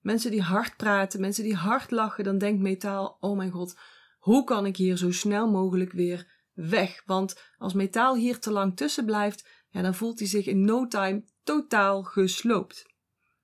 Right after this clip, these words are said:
Wil je water uitputten? Dan moet je die naast iemand zetten die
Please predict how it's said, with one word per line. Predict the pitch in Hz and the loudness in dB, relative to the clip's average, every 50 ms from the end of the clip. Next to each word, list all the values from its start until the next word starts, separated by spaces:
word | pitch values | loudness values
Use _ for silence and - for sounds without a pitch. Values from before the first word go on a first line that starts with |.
| _ _ _ _ _ _ _ _ _ _ _ _ _ _ _ _ _ _ | _ _ _ _ _ _ _ _ _ _ _ _ _ _ _ _ _ _
Wil | - 202 220 240 | -4 0 2 4
je | 233 220 208 180 | 6 6 4 4
water | 190 214 269 302 302 330 320 - | 6 6 6 4 4 2 0 2
uitputten? | - 302 311 302 - - 311 294 294 - 294 349 440 - _ _ _ _ _ _ _ _ - | 2 2 2 2 0 0 0 0 0 0 -2 -2 -4 -6 _ _ _ _ _ _ _ _ -4
Dan | 240 247 277 277 277 277 277 285 285 - - - | -2 2 4 4 4 4 4 2 0 -4 -4 -2
moet | 220 226 262 254 | 0 2 2 2
je | - 247 | 0 0
die | 226 247 240 226 | 2 2 2 2
naast | 233 226 226 233 233 - - | 2 0 0 0 -2 -4 -2
iemand | - 240 247 233 220 214 208 | 0 2 4 4 2 2 0
zetten | - - 214 208 208 208 180 | -2 -2 -2 -2 0 0 0
die | 202 196 180 - _ | 0 0 -2 -4 _